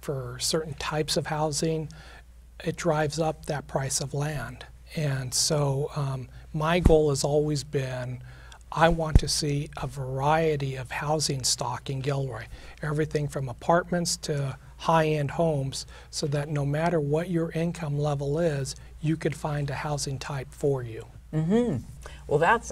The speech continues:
Speaker 2: that sounds very good. <laughs> Um, well, so there are some projects going on now. Can we discuss those in the context of, of where they fit?
Speaker 1: Sure.
Speaker 2: So there's the, um, Alexander Station project, which is sort of like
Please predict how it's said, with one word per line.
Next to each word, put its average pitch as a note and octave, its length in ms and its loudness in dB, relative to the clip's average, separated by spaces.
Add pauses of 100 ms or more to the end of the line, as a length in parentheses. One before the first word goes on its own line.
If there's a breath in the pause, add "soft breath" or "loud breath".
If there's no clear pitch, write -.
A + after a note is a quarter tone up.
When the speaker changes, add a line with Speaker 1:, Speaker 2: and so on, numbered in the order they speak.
Speaker 2:
that B2+ 240 -4
sounds A2+ 220 -6
very A2 160 -4
good. C#3+ 400 -4 (340 loud breath)
<laughs> F3 60 4
Um, C#3+ 280 4 (360)
well, F#3 220 8 (240 loud breath)
so F3 180 12
there E3+ 180 12
are A#3 200 10
some A#3 200 -2
projects F3+ 560 2
going E3 400 4
on C#3+ 280 -2
now. A#2 400 -2
Can D3+ 180 -6
we D3+ 120 -4
discuss D#3 400 2
those E3 200 4
in D#3 80 0
the D3 80 0
context D3 580 -2
of, B2+ 140 -4 (100)
of C3+ 200 -4
where C#3+ 160 2
they B2 180 0
fit? G2+ 420 -2
Speaker 1:
Sure. F3+ 320 -2
Speaker 2:
So D#3 220 10
there's D3 320 8
the, C#3+ 280 2
um, B2 440 -2 (100)
Alexander D#3+ 600 0
Station C3+ 480 -4
project, G#2 560 -10
which - 180 -4
is B2 100 -4
sort B2+ 220 -2
of - 100 -18
like B2 160 0